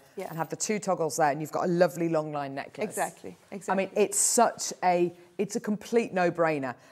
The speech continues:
Speaker 2: And you might be thinking to yourself, "Hang on a minute, this is, you know, at, at twenty-nine,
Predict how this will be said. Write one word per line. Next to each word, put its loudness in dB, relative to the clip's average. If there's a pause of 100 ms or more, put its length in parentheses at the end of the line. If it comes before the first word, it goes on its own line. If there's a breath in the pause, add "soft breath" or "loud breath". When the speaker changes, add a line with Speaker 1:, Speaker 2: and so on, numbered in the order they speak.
(100)
Speaker 2:
And 0
you 2
might 0
be -2
thinking 0
to 0
yourself, 4
"Hang 4
on 6
a 2
minute, -6
this 4
is, 4
you 0
know, -4
at, 0
at 0
twenty-nine, 0